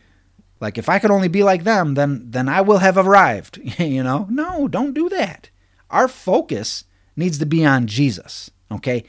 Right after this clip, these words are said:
He is our example. Again, am I saying that other individuals who are living a life sold out for Jesus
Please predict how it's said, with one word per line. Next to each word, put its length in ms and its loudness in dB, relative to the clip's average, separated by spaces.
He 260 2
is 160 0
our 180 0
example. 480 -12
Again, 400 -4
am 160 -4
I 120 -2
saying 500 -6
that 280 -10
other 260 0
individuals 840 -2
who 140 -6
are 120 -2
living 360 -4
a 40 -4
life 260 -2
sold 340 -6
out 220 -4
for 80 -10
Jesus 560 -6